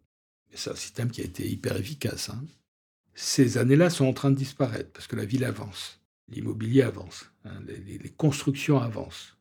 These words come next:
jusqu'à la pointe de l'île de Nantes. Donc il y a une transformation radicale.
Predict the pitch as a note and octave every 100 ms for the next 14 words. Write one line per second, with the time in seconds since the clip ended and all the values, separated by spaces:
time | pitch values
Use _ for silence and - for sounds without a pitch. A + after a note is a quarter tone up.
0 | - E2 D#3 - C#3 A#2 A2+ - C3 A2+
1 | G#2+ G#2+ G#2 - - - - _ _ _
2 | _ _ - A#2 - A2+ - A2+ - G#2+
3 | A2 - A2 G#2+ G#2+ - G2+